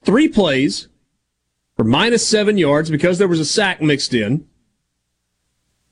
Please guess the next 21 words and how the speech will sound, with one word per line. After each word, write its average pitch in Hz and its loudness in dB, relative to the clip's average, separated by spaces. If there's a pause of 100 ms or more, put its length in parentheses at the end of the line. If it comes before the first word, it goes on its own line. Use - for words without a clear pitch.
(340)
And 160 2
they 156 2
did 160 0
not 226 -2
cause 165 0
Tampa 185 0
Bay 156 2
to 156 -2
use 165 2
its - -4 (160)
three 160 2
remaining 160 2
timeouts. 160 -2 (1000)
And 127 2
they 175 2
took 170 -2
thirty-one 262 0
seconds 208 0
off 190 -2
the 196 -2
clock 147 -4